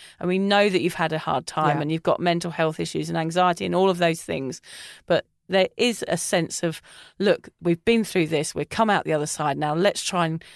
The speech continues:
Speaker 1: let's try and live our lives
Speaker 2: Mm,
Speaker 1: and
Speaker 2: let's
Speaker 1: let's
Speaker 2: try,
Speaker 1: get
Speaker 2: yeah,
Speaker 1: back to
Speaker 2: yeah,
Speaker 1: normal.
Speaker 2: try, yeah, try and put the pieces back together where things have fallen apart during the pandemic. And to, as I said at the very beginning, to,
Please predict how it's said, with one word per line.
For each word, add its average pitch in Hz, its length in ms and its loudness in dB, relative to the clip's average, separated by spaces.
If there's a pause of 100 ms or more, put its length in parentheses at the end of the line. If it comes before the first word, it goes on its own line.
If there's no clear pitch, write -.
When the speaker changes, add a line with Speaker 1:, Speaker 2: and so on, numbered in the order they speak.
(100)
Speaker 1:
let's - 140 -2
try 277 140 4
and 220 100 2
live 214 140 4
our 196 160 6
lives 165 560 2
Speaker 2:
Mm, - 20 0
Speaker 1:
and 156 200 -4
Speaker 2:
let's 180 120 0
Speaker 1:
let's 196 160 4
Speaker 2:
try, - 40 -4
Speaker 1:
get 196 100 2
Speaker 2:
yeah, 220 80 6
Speaker 1:
back - 80 4
to 180 160 2
Speaker 2:
yeah, 208 80 6
Speaker 1:
normal. 170 160 6
Speaker 2:
try, 202 160 6
yeah, 185 240 2
try 196 200 0
and 185 80 -2
put - 140 -4
the - 80 -4
pieces 170 520 -4
back - 180 -2
together 147 340 -2
where 147 260 2
things 147 280 -8
have 143 100 -10
fallen 143 380 -2
apart 151 440 0
during 139 220 -4
the 131 80 -6
pandemic. 135 580 -4 (300)
And 220 140 -2
to, 220 120 -8 (120)
as 202 180 0
I 214 40 0
said 196 260 0
at - 80 -6
the 165 60 -4
very 165 260 4
beginning, 160 460 -2
to, - 140 -16